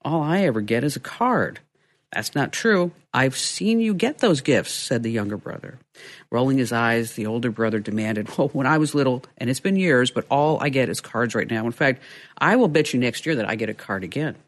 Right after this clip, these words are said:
And it was a bet. "Let's make it a hundred dollars," smiled the brother. "One hundred dollars, I get a card again next year. Deal."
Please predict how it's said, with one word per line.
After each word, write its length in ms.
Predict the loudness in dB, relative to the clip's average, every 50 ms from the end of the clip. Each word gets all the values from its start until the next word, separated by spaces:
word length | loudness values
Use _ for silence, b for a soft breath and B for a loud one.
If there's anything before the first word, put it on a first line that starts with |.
| _ _ _ _ b b b b b b b b b b _
And 340 | -4 -2 2 2 2 2 0 0
it 160 | 0 -2 0
was 140 | 0 0 0
a 40 | 2
bet. 420 | 4 4 2 2 0 -4 -8 -14 -16 _ _ _ _ _ _ _ _ _ _ _ _ -4
"Let's 220 | -2 -2 -2 0 2
make 160 | 2 2 2
it 60 | 2
a 40 | 0
hundred 340 | 0 0 0 0 0 0 0
dollars," 380 | 0 0 0 0 -2 -2 -4
smiled 300 | -4 -4 -4 -2 -2 -2
the 40 | -4
brother. 440 | -2 -2 0 0 0 0 0 -2 -4 B B B B B
"One 200 | 0 2 4 6
hundred 280 | 6 4 4 2 2 2
dollars, 440 | 4 4 4 4 4 2 0 0 -2 -2
I 140 | 0 0 2
get 140 | 2 0 -2
a 60 | -2
card 440 | -4 -4 -2 0 2 2 2 0 -2
again 300 | -4 -2 0 0 0 0
next 340 | 0 -2 -2 -4 -10 -6 -2
year. 320 | 0 2 2 2 2 -2 -6 _ -4
Deal." 360 | -2 2 2 2 2 0 -4